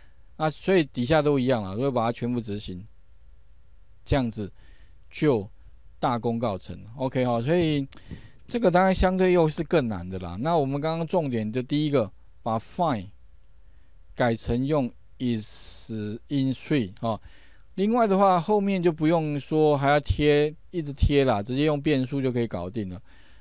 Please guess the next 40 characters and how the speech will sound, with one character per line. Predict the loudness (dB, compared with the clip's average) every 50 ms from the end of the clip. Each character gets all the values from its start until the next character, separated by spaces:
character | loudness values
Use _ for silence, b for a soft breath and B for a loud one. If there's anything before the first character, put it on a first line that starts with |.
| b b
所 | -2 2 4
以 |
用 | 4 4 4
变 | 4 2 2 2
数 | 2 2
的 | 4 4
好 | 2 2 0 -4
处， | -6 -4 -4 -2 0
就 | 0 0
可 | -2 0 -2
以 | 0
让 | 0 0 0 -2
程 | -2 -4 -4
式， | -2 -2 -2 -2 -2 -2 -6 B B B B
啊， | 0 0 0 -2 -4 -6 -10 -8 -2
变 | 0 0 0 2
得 | 0 0 0 -2 -6 -16 -16 -8 -4
比 | -2 0
较 | 0 0
好 | 0 0 0 -2
理 | 0 0 -2 -2
解， | -2 -4 -8 -8 -8 b b b b b b b
而 | 2 4
且 | 6 6
比 | 4 4 2 0
较 | 0 0
简 | 0 2 0 0 0 0
短。 | 0 -2 -2 -2 -6 -10 -6
OK， | -2 -2 0 0 0 -2 0
哈， | 0 0 0 2 B B B B B B B B
那 | -2 -2
第 | 0 2 2 2
二 | 4 4
个 | 4
的 | 4 4
话 | 4 4 2 2
就 | 2 0
是， | -2 0 0 0 2 2 0 -2 -4
啊， | -4 -4 -4 -2
mid | 0 0 0 0 -2 -4 -8